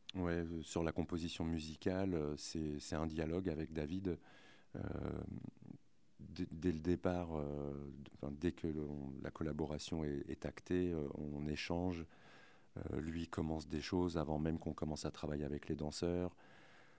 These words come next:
Pendant qu'on travaille, euh, avec les danseurs, il est, il est présent, euh, il continue à composer, il continue, des fois il compose après la danse. Euh, voilà, il n'y a pas une méthodologie, un processus, euh, établi, euh, c'est vraiment une histoire de, d'échange et de dialogue tout au long de la création.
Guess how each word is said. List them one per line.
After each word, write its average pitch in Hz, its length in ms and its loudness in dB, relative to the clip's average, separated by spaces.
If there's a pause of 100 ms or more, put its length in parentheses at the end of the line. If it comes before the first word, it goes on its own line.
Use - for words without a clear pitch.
(160)
Pendant 87 240 6
qu'on 82 120 2
travaille, 80 520 4
euh, 76 180 0
avec 73 220 -4
les 82 80 0
danseurs, 78 480 0 (100)
il 78 180 -4
est, 73 140 0 (160)
il 73 140 -6
est 76 60 0
présent, 85 680 0
euh, 71 320 0
il - 80 -12
continue 78 400 -2
à 73 60 0
composer, 80 800 0
il 80 100 -2
continue, 76 440 -4
des 76 120 -4
fois 80 140 0
il 73 100 -4
compose 76 500 -2
après 78 320 -2
la 73 140 0
danse. 80 460 0
Euh, 71 120 0 (760)
voilà, 53 200 4
il 78 60 4
n'y 82 60 4
a 78 40 4
pas 82 320 4
une 82 160 4
méthodologie, 85 880 4
un 78 100 2
processus, - 800 -4
euh, 73 260 2
établi, 82 640 0
euh, 78 100 2
c'est 73 200 -2
vraiment 76 300 0
une 80 120 0
histoire 80 280 -2
de, 73 200 -2
d'échange 78 420 -2
et 76 60 2
de 71 80 -10
dialogue 76 400 0
tout - 200 -6
au 82 40 0
long 80 120 -2
de 73 60 -4
la 71 100 -2
création. - 400 -4